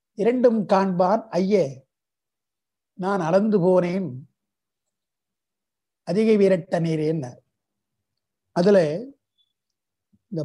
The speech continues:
பொய் என்பதற்கு உரையில் எழுதுறாரு, அந்த சிவஞான போரத்துல பாஷ்யத்துல சூத்திரம் ரெண்டாவது சூத்திரத்துல வருதா அது, அந்த இடத்துல எழுதுறாரு. பொய்னா முக்காலத்தும் புலனாகாமைன்னு ஒன்று,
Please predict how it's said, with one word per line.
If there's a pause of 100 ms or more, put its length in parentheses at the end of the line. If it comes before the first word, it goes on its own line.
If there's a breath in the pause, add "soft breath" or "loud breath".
பொய்
என்பதற்கு (440)
உரையில்
எழுதுறாரு, (2750)
அந்த (1300)
சிவஞான
போரத்துல (280)
பாஷ்யத்துல
சூத்திரம்
ரெண்டாவது
சூத்திரத்துல
வருதா
அது,
அந்த
இடத்துல
எழுதுறாரு. (1120)
பொய்னா (340)
முக்காலத்தும்
புலனாகாமைன்னு
ஒன்று,